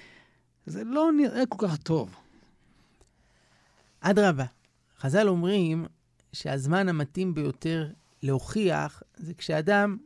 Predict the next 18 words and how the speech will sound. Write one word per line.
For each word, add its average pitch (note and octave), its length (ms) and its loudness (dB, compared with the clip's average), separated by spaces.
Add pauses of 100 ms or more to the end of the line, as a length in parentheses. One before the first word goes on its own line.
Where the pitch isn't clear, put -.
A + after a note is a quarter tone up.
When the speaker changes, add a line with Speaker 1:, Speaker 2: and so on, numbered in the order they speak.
(240)
Speaker 2:
נפרד F3+ 380 0
מן E3+ 160 -2
העולם. D3 360 0 (800)
כי - 120 -4
הוא F3 80 8
יודע F#3 440 6 (180)
שהזדמנות E3+ 720 0
אחרת D#3+ 560 0 (100)
לא D3+ 260 4
תהיה, B2+ 360 -4 (140)
Speaker 1:
Hmm. D3 60 -6 (460)
Speaker 2:
וגם F3+ 280 0
מן A#3 100 2
הצד G3+ 300 -2
השני G#3 640 -2 (140)
יש F#3 320 -2
יותר G3 460 2 (280)
הקשבה. C#3 500 0